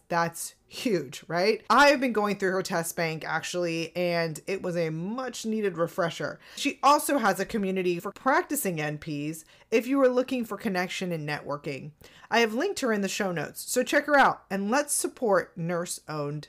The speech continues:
businesses. Doctor Nurse Podcast fam, welcome to another episode of the Doctor Nurse Podcast. Today, I have on Shira Page. She is a nurse practitioner and is the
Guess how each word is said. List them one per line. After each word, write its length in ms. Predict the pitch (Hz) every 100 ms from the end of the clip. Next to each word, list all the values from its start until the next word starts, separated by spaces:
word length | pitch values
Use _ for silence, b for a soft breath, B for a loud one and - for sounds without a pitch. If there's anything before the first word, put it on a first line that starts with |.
| _
businesses. 720 | 170 156 147 147 - - - - _ _ _ b _
Doctor 320 | 208 190 208 208
Nurse 180 | 208
Podcast 580 | - 233 208 220 208 -
fam, 360 | 220 220 214 190
welcome 380 | 208 220 247 233
to 160 | 240
another 420 | 220 220 208 226 -
episode 520 | 208 220 220 226 214
of 80 | 202
the 100 | 208
Doctor 340 | 196 185 -
Nurse 280 | 190 190 180
Podcast. 600 | - 185 175 196 165 -
Today, 400 | - 190 233 247
I 180 | 190 214
have 320 | 220 196 185
on 320 | 170 160 160 170 b b
Shira 320 | - 190 202
Page. 440 | 190 185 - - -
She 280 | - - 220
is 200 | 185 170
a 100 | 160
nurse 240 | 175 220
practitioner 720 | - 220 - 190 202 185 180 175 B B
and 180 | - 175
is 220 | 156 165 -
the 240 | 180 160